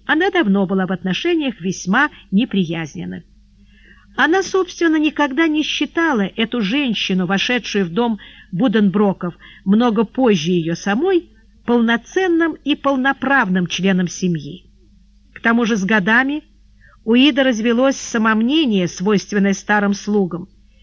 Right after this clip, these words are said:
и она начала приписывать себе преувеличенное значение. Её важничанье и хозяйственное самоуправство сердили Герду, отношения между ними становились всё более натянутыми,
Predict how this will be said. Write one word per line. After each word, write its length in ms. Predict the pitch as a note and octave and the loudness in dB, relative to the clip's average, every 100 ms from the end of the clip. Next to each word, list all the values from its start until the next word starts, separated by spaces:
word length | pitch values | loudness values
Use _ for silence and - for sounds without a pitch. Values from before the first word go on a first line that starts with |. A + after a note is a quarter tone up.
| _ - | _ 0
и 100 | A#3 | 2
она 340 | C4 E4 G4 | 2 2 0
начала 480 | D4+ G#3 D4 D#4+ E4+ | -2 -2 0 0 0
приписывать 760 | C4 B3 B3 D4+ C#4+ A3 G3+ | 0 -2 0 -2 0 -2 -2
себе 520 | - - G3 C#4+ F#4 G3+ - _ _ | -4 -4 2 2 2 -2 -12 _ _
преувеличенное 840 | B3 A#3 G3+ G3+ B3 - A#3 G#3+ F3 | 2 2 4 2 0 -2 -2 -2 -2
значение. 680 | F3+ E3 F3 C3 F3+ - _ _ _ - - - | -4 -4 -6 -8 -10 -16 _ _ _ -20 -20 -2
Её 280 | A3 G#3 G3+ | 0 2 2
важничанье 960 | A#3+ C#4+ A3+ G3 - - D3 - - _ _ - - | 2 2 0 -2 -2 -6 -8 -12 -16 _ _ -20 -2
и 100 | G#3 | 0
хозяйственное 840 | G3+ F#3+ A3 C4 - G3+ F#3+ F#3 | 0 0 2 0 -2 -2 0 0
самоуправство 840 | - F3 F3 F3 G3+ C4 - F#3+ | -2 -4 -4 -2 0 0 -2 -4
сердили 540 | F3 F#3 E3+ G3+ E4 A3+ | -2 -2 -2 2 2 2
Герду, 540 | D#3+ F#3 D#3+ - E3+ - - _ - - - | 0 0 -2 -12 -18 -20 -20 _ -20 -20 -2
отношения 680 | A#3 A#3+ C#4 - G4+ C#4 G3 | -2 0 -2 0 0 2 2
между 280 | F#3+ F3+ | 2 0
ними 180 | F#3+ G3 | 0 0
становились 600 | F3 F#3+ F#3 F3+ F3+ E3+ | -2 -2 0 0 -2 -2
всё 120 | F3 | -6
более 280 | E3 E3 D3+ | -4 -4 -4
натянутыми, 840 | D3+ D3 G3+ C4 D#4+ D#4 D#4 E4 | -8 -4 0 0 0 -4 -6 -6